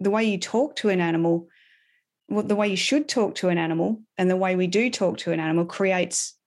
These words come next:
the behaviors that we don't want. So she needed, we had to have a chat about the language she was using to this cat and this sort of thing. So, no, no, this is anxiety. This is like all this new stuff.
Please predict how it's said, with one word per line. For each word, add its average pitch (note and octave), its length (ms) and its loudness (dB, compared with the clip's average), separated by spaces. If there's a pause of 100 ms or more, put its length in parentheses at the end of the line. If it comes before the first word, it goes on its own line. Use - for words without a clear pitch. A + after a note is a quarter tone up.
(440)
the F#3+ 140 -2
behaviors F3 540 0
that - 140 -2
we E3+ 120 2
don't E3+ 280 0
want. F#3 280 0
So F#3 120 -2
she G3 200 -2
needed, F#3 300 -2
we F#3 140 -2
had E3+ 180 0
to E3+ 60 -6
have E3+ 140 -2
a E3 40 -4
chat F#3 220 0
about E3 300 0 (480)
the F#3+ 80 0
language F#3+ 480 2
she - 220 0
was E3 200 2
using D#3+ 520 0 (640)
to G3 120 0
this E3+ 220 0
cat E3 320 -2
and F3+ 200 2
this F3 120 2
sort F3 120 0
of E3 60 0
thing. E3+ 180 2
So, F3+ 260 0 (380)
no, A#3+ 160 2
no, G#3+ 120 2
this G#3 200 0
is F#3+ 180 -2
anxiety. F#3 540 0
This F#3+ 180 -4
is F3 220 -2
like D#3+ 220 -4
all A#3 140 2
this F3+ 220 0
new F#3+ 160 2
stuff. E3 500 -6